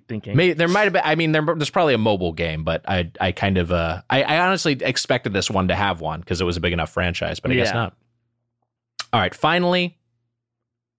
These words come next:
Speaker 2: The Sopranos.
Speaker 1: Uh, uh, uh, uh, uh,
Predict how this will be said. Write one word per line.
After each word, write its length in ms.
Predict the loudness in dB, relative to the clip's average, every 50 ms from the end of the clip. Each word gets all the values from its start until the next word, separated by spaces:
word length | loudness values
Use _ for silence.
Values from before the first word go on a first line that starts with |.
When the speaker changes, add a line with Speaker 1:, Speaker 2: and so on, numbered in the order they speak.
| _ _ _ 0
Speaker 2:
The 80 | 0 2
Sopranos. 880 | 2 0 0 0 0 0 2 0 0 -4 -6 -6 -8 -8 -8 -8 -10 -14 _ _ _ _ -20 _ _ _ -4 -2
Speaker 1:
Uh, 160 | 0 0 0 -2 -6 _ _
uh, 140 | -2 -2 -2 -4 _
uh, 180 | -2 0 0 -2 -4 _ _ -8
uh, 160 | -6 -6 -6 -8 _ _ _ -6
uh, 140 | -6 -6